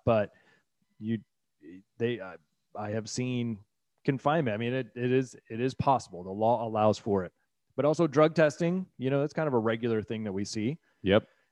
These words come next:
Speaker 1: And in fact, in one county, uh, smaller county out west that we practice in,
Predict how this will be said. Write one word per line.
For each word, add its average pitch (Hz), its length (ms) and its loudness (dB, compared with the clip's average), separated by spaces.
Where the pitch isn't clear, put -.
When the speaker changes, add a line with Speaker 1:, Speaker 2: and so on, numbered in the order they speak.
Speaker 1:
And 131 160 -4
in 135 80 -8
fact, 175 260 4
in 143 120 4
one 165 180 4
county, 139 500 2
uh, 127 220 -2
smaller 156 360 0
county 143 320 -4
out 117 140 0
west 139 220 -2
that 151 80 0
we 117 80 0
practice 110 460 -2
in, 110 280 -4